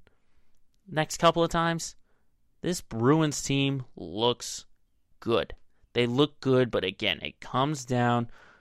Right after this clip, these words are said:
to the postseason play. Can they keep up this stature when it comes time for the playoffs?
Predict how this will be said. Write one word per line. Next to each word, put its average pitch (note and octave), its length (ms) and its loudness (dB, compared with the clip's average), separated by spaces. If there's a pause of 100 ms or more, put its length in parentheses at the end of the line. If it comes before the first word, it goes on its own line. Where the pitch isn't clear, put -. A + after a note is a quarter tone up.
(220)
to B2+ 500 0 (300)
the A2+ 100 -4
postseason A2+ 920 -2
play. - 360 -4 (400)
Can C3+ 380 4
they C#3 360 0 (360)
keep B2+ 260 0
up A#2 180 2 (220)
this D#3+ 180 2
stature G2+ 720 -4 (480)
when A2+ 160 -4
it G#2+ 120 -4
comes G#2+ 280 -2
time G2 300 -2
for B2 120 0
the C3 100 2
playoffs? - 640 0